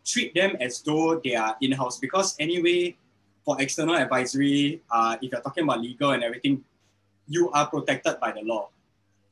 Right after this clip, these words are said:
You know, your lawyer cannot take your idea and then say, "Hey, I'm gonna open another startup tomorrow that's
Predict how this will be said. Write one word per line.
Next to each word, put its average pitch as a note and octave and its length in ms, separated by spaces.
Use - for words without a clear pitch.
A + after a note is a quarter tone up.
You C3+ 80
know, D3+ 120
your D3+ 220
lawyer E3+ 400
cannot D#3 420
take E3 200
your B2+ 220
idea C#3+ 500
and A#2+ 140
then C#3+ 160
say, D#3 180
"Hey, F#3 320
I'm C#3 160
gonna D#3+ 200
open D#3+ 260
another C3+ 320
startup D3+ 380
tomorrow C3+ 280
that's B2 220